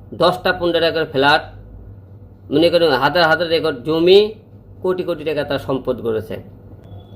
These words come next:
এই টাকা তো বাইরের দেশ থেকে আনেনি, আমার দেশ থেকে নিয়েছে তারা, আমার আপনার রক্তের ঘামনা টাকা নিয়েছে। তাহলে তাদের বিষয় হয় না কেন?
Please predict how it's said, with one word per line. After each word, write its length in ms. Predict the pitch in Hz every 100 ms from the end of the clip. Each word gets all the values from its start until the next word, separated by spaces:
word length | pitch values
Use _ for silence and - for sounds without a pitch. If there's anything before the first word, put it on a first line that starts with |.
| - - - - - 175
এই 80 | 208
টাকা 120 | 240 247
তো 40 | 214
বাইরের 180 | 208 220
দেশ 80 | 240 247
থেকে 120 | 208
আনেনি, 240 | 175 139 104 - - - - - - - - -
আমার 180 | 180 220 214
দেশ 100 | 196 190
থেকে 140 | 165 147
নিয়েছে 220 | 123 123 101
তারা, 160 | 90 - - - - - - 143
আমার 200 | 190 240 226
আপনার 180 | 214 208
রক্তের 260 | 190 - 190 160
ঘামনা 220 | 165 160 147
টাকা 140 | 131 120
নিয়েছে। 260 | 110 - 92 - - - - - - - - -
তাহলে 200 | 165 202 196
তাদের 240 | 190 208 277 254
বিষয় 200 | 240 208
হয় 100 | 180
না 40 | 156
কেন? 120 | 107